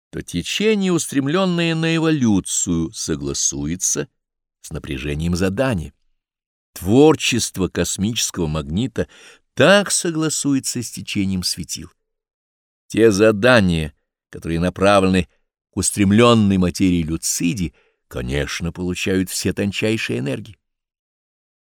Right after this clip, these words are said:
Как же космос распределяет свои лучи? Луч созидающий также будет и отражающим.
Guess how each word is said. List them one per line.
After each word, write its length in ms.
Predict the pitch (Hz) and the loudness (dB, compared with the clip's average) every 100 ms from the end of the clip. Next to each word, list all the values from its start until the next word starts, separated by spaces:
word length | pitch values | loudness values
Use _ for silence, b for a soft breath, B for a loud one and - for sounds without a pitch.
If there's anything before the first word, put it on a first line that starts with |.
| _ | _
Как 340 | - 202 220 165 | 2 4 4 0
же 220 | 151 160 | -2 -2
космос 680 | - - 202 - 175 170 - | -4 -4 -2 0 -2 -2 0
распределяет 880 | 131 - 139 127 131 127 117 104 - | -2 -2 -4 -2 0 2 2 0 -2
свои 280 | - 82 | -4 -6
лучи? 420 | 69 64 - 71 - _ _ _ _ _ _ _ _ _ _ _ _ - | -8 -10 -14 -16 -20 _ _ _ _ _ _ _ _ _ _ _ _ -2
Луч 340 | 151 226 180 | 0 2 0
созидающий 1120 | - 151 123 127 120 190 196 170 131 - 139 | 0 0 0 -2 0 2 4 2 -2 -2 -4
также 500 | - 147 143 98 95 | -2 -2 -2 -2 -4
будет 400 | 95 104 98 - - | -2 0 -2 -4 -2
и 120 | 95 | 0
отражающим. 1040 | 87 - 82 73 73 71 65 - - 69 | 0 -2 -6 -4 -6 -8 -8 -12 -12 -16